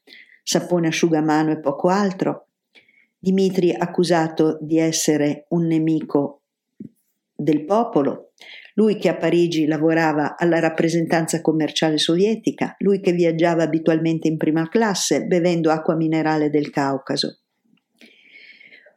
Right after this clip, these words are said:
Poco dopo anche sua moglie Ida Semyonovna finisce sotto inchiesta, arrestata e deportata.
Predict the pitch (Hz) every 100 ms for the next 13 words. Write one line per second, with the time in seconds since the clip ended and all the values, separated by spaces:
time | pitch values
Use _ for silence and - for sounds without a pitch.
0 | _ _ - 185 202 196 240 240 165 -
1 | 175 170 175 180 180 185 180 165 - 180
2 | 175 175 196 202 233 214 165 156 151 151
3 | - 190 170 - - 160 156 151 135 123
4 | - - 127 - - 202 233 - 262 247
5 | - - - 165 156 139 139 - - -
6 | -